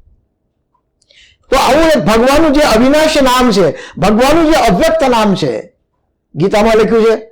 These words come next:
"અવ્યક્ત અક્ષરો એતોક્ષ્મા પરમાગતિમ ય પ્રાપ્ત નિવર્તતે તદ્ધામ પરમમ." હે અર્જુન, અવ્યક્ત એવું એક પરમધામ છે જ્યાં જીવ ગયા બાદ સંસારમાં પાછો ફરતો નથી.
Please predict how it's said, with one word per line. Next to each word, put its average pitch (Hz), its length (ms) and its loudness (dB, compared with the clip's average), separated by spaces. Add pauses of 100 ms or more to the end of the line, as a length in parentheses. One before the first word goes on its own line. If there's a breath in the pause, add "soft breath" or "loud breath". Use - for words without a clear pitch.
(320)
"અવ્યક્ત 226 380 0
અક્ષરો 233 720 0
એતોક્ષ્મા 220 520 -2
પરમાગતિમ 220 760 0 (260 loud breath)
ય 196 180 0
પ્રાપ્ત 208 400 -2
નિવર્તતે 220 840 0 (120)
તદ્ધામ 214 420 -2
પરમમ." 214 400 0 (1040)
હે 220 80 2
અર્જુન, 240 260 2
અવ્યક્ત 294 880 -2
એવું 294 360 0
એક 311 300 -2
પરમધામ 262 560 0
છે 196 340 -2 (280 soft breath)
જ્યાં 233 320 0
જીવ 285 200 2
ગયા 240 180 0
બાદ 233 240 0
સંસારમાં 208 520 -2
પાછો 226 380 -2
ફરતો 185 320 -2
નથી. 185 480 -2